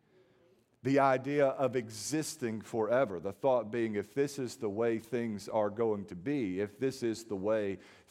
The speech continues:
things indeed are, the idea of living this way, in this state, under these conditions forever, not only does it not appeal to me, but it sounds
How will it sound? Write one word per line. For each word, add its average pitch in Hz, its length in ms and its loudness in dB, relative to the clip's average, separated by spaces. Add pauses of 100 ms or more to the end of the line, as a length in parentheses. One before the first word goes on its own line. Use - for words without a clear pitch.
things 120 460 -2 (100)
indeed 113 640 -2
are, 110 520 2 (400)
the 120 160 2
idea 147 460 4
of 120 300 0
living 135 580 2
this 151 320 -2
way, 120 560 2
in 127 300 0
this 156 200 0
state, 139 640 0
under 135 300 0
these 147 360 0
conditions 135 680 -4
forever, 107 600 0 (960)
not 143 140 4
only 160 180 4
does 127 200 0
it 123 80 -2
not 127 200 2
appeal 190 520 0
to 110 160 -10
me, 90 260 -6
but 110 180 -2
it 113 140 -6
sounds 143 600 -2